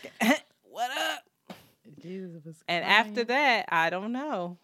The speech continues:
Speaker 1: what Jesus was out here doing.
Speaker 2: And
Speaker 1: Doing
Speaker 2: then
Speaker 1: a lot.
Speaker 2: Jesus was,
Speaker 1: Apparently
Speaker 2: he was
Speaker 1: flipping
Speaker 2: being a
Speaker 1: tables.
Speaker 2: carpenter. Yeah, then he, you know, then Jesus was off the mat. We don't know
Speaker 1: <laughs>
Speaker 2: where Jesus
Speaker 1: I
Speaker 2: went.
Speaker 1: know. Jesus,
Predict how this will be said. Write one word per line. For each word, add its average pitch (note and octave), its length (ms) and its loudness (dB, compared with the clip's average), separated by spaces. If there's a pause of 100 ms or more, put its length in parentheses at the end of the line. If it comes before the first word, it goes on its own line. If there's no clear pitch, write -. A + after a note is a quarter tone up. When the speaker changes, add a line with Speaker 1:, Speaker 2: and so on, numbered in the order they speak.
Speaker 1:
what G3+ 260 -6
Jesus G#3+ 380 -4
was G#3 140 -6
out F#3+ 140 2
here F#3 120 -4
doing. D3+ 460 -10
Speaker 2:
And D#3 80 -12
Speaker 1:
Doing G#3 160 0
Speaker 2:
then G#3+ 80 0
Speaker 1:
a F#3+ 80 4
lot. F#3+ 140 8
Speaker 2:
Jesus C#4+ 100 10
was, G#3+ 120 6
Speaker 1:
Apparently D4+ 300 4
Speaker 2:
he B3 80 0
was D4 80 4
Speaker 1:
flipping E4 160 0
Speaker 2:
being F#4+ 140 4
a - 60 2
Speaker 1:
tables. A3 140 -2
Speaker 2:
carpenter. D#4+ 760 -4 (120)
Yeah, C4 420 -2
then B3+ 140 0
he, C#4+ 440 -4
you D4+ 80 -2
know, A3 360 -2
then B3 300 -2
Jesus B3 280 -6
was G3 200 -12
off G#3+ 240 -2
the F#3 80 -4
mat. F#3+ 420 0 (240)
We G#3 80 -2
don't B3+ 160 2
know G3 140 2
Speaker 1:
<laughs> - 0 -
Speaker 2:
where A3+ 240 4
Jesus G#3 360 -2
Speaker 1:
I B3 120 12
Speaker 2:
went. C4+ 100 2
Speaker 1:
know. B3+ 240 4
Jesus, C4+ 400 -2